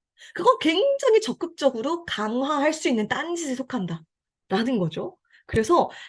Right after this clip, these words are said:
각각의 내 브랜드를 찾으세요. 내가 가장 잘할 수 있는 게 뭐지? 거기에 전문성을 띠시고요. 계속 개발해 나가시다 보면은 이 사이드 프로젝트의 개념처럼 이 스핀오프가 되면서 다 선수만이 된다라는 거. 그런 시기이고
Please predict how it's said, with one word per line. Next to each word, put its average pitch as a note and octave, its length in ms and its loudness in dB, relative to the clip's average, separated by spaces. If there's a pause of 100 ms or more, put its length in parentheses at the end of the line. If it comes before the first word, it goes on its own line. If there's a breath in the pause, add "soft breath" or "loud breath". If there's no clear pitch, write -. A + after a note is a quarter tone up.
각각의 G4 640 2
내 A#3 180 4
브랜드를 B3 460 -2
찾으세요. B3 560 -2 (400)
내가 E4+ 240 0
가장 D4+ 300 0
잘할 G#3 220 0
수 - 140 -12
있는 G3+ 100 -6
게 A3 80 -2
뭐지? F3 380 -4 (240 soft breath)
거기에 D4+ 260 8
전문성을 D#4 600 0
띠시고요. D#4 680 0 (240 loud breath)
계속 A#4+ 460 8
개발해 A3 340 -2
나가시다 F3 440 -6
보면은 G3+ 420 -4 (260 loud breath)
이 D#4+ 80 -2
사이드 G#4 460 0
프로젝트의 F#4+ 460 0
개념처럼 G3 640 -2 (300 soft breath)
이 F4 100 6
스핀오프가 F4+ 640 2
되면서 A#3 520 2 (380 loud breath)
다 - 80 -4 (340)
선수만이 C5 640 2
된다라는 A3+ 500 -2
거. F#3 140 -14 (460)
그런 D#4+ 260 -2
시기이고 D4+ 760 2